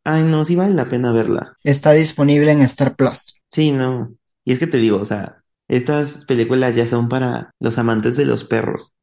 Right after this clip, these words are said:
Speaker 2: Y si les gustó mucho el actor que salió en Mis Huellas a Casa, no se preocupen,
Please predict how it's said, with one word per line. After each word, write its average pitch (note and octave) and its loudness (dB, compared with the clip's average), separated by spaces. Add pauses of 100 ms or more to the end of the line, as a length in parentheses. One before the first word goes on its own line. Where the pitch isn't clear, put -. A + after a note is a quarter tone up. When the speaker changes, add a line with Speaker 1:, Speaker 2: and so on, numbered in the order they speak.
Speaker 2:
Y E3 -2
si - -4
les C#3+ 0
gustó C#3+ -4
mucho G#3 -2
el G3+ -2
actor F3 -6
que G3 -6
salió D#3 -4
en D#3 0
Mis C#3 0
Huellas D#3+ -4
a D3+ -8
Casa, A#3+ -6
no D#3+ 0
se F#3 0
preocupen, F#3 -2